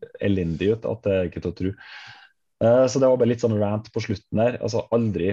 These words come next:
fall for dere knepet der med karbonfangst og bruk til å lage sånn dri-, drivstoff og sånn.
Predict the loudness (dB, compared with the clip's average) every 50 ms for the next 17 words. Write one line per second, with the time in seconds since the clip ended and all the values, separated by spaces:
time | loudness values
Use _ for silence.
0 | -4 -4 -4 -4 -4 -4 -4 -4 -2 0 0 0 -2 -4 -6 -8 -8 -6 -4 -4
1 | -4 -4 -4 -4 -4 -4 -4 -4 -4 -4 -2 -4 -4 -6 -6 -8 -8 -8 -8 -8
2 | -8 -8 -8 -8 -8 -8 -8 -4 -4 -2 -2 0 -2 -2 -4 -6 -8 -6 -2 0
3 | 0 0 0 0 -2 -2 -4 -6 -6 -6 -6 -6 -6 -6 -4 -4 -4 -4 -4 -4
4 | -6 -4 -6 -6 -6 -6 -8 -6 -4 -4 -2 -2 -2 -2